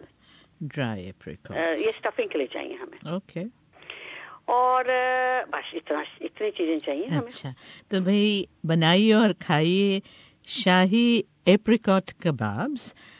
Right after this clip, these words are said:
Speaker 1: अ, एप्रिकॉट यानी जरदालू या खुमानी भी कहते हैं कुछ लोग। अच्छा, म, बीस पच्चीस मिनट लग जाएंगे इनको बनाने में। आपको चाहिए दो कच्चे केले सुपरमार्केट से, एक कप बॉइल्ड potatoes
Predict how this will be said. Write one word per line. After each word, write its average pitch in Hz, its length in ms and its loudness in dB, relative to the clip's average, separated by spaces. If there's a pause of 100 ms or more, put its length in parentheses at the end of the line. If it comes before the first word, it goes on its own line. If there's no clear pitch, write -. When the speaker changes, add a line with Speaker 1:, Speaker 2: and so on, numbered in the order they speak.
(180)
Speaker 1:
अ, 143 360 0 (100)
एप्रिकॉट 151 640 0
यानी 127 440 -2
जरदालू 175 840 2
या 139 340 0 (100)
खुमानी 139 440 2
भी 190 120 2
कहते 180 340 0
हैं 175 100 4
कुछ - 300 -2
लोग। 156 240 0 (460)
अच्छा, 156 420 0
म, 160 480 -6 (100)
बीस 220 280 4
पच्चीस - 420 2
मिनट 175 260 4
लग 147 100 4
जाएंगे 233 440 4
इनको 247 220 4
बनाने 214 420 6
में। 220 280 4
आपको 190 300 0
चाहिए 254 320 6
दो 214 300 2 (240)
कच्चे 196 420 0
केले 127 540 -4
सुपरमार्केट 131 800 -4
से, 226 300 -4 (480)
एक 262 180 4 (140)
कप 233 160 -2 (220)
बॉइल्ड 160 480 2
potatoes 165 720 -2